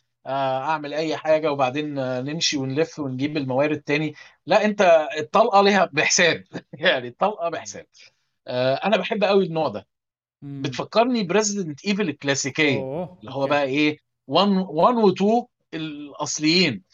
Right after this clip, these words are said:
Speaker 1: اللي هو أنت طلقة الرصاص دي الذهب، ما تضربش بيها أي حاجة، مش أي حاجة معدية جنبك ت-، تطخها نار. آه، وطبعًا ستوكر كمان ليها قصة قوية جدًا.
Speaker 2: آه، زين، هل هذا
Speaker 1: يعني
Speaker 2: تت-
Speaker 1: أي حد بيتفرج ع-،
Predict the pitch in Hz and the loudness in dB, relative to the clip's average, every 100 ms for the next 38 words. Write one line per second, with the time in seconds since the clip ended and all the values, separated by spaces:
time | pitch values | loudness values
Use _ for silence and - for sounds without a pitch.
0 | _ _ _ 123 131 156 185 180 175 214 | _ _ _ -12 -4 0 2 4 2 -2
1 | 185 185 165 220 240 185 - 165 165 202 | -2 -2 2 2 2 -2 -4 -2 0 2
2 | 208 190 214 170 139 156 135 - _ _ | 2 4 2 2 2 2 0 -6 _ _
3 | _ _ _ _ _ - 127 131 131 131 | _ _ _ _ _ -12 -6 -2 0 2
4 | 131 131 - 135 196 - 190 196 180 185 | 2 0 -2 -4 -2 0 2 4 4 4
5 | 151 143 123 _ - - 180 170 185 170 | 0 -2 -2 _ -10 -6 -4 -2 -2 -2
6 | 143 139 180 170 180 - - 127 120 - | -4 -2 0 0 0 -4 -4 -10 -12 -10
7 | 131 - 147 131 110 - _ _ _ _ | -10 0 0 0 -6 -14 _ _ _ _
8 | _ _ _ 127 127 135 127 - 151 254 | _ _ _ -8 -6 -4 -6 -10 0 0
9 | 392 381 - 302 320 220 185 220 269 240 | 0 -2 -2 -2 -2 -2 0 0 0 0
10 | 262 - 247 196 - 185 214 196 214 110 | 0 0 -2 -4 0 0 -2 -6 -12 -18
11 | - _ _ _ _ _ _ _ _ _ | -20 _ _ _ _ _ _ _ _ _
12 | _ _ _ _ _ _ _ - 147 147 | _ _ _ _ _ _ _ -8 -6 -4
13 | 214 185 143 202 233 254 196 165 165 247 | -4 -4 -4 -4 -2 -2 0 2 4 4
14 | 254 247 247 208 196 226 240 214 175 | 4 2 2 2 4 4 6 6 4